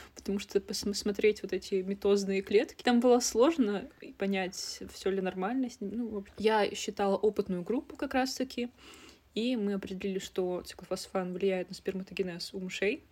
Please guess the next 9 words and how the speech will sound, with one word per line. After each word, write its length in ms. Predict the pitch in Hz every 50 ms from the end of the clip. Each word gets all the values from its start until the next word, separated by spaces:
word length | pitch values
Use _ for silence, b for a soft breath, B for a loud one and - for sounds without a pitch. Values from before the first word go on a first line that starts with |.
| B B B _ -
Причём 520 | - - 208 202 - 226 226 226 214 208 - B B B B B B
мне 220 | 202 190 190 202
так 340 | 202 - - 269 262 - -
нравилось 480 | 254 240 247 247 247 247 240 214 214 -
считать 320 | - - 202 214 208 214 -
эти 140 | - 196 -
сперматозоиды. 840 | - - - 208 202 202 202 214 202 - 202 214 262 240 220 208 202 - - _ _ _
Основные 580 | - 185 - 214 214 208 214 214 214 208 196 -
аномалии, 540 | 185 185 196 214 247 311 320 311 294 277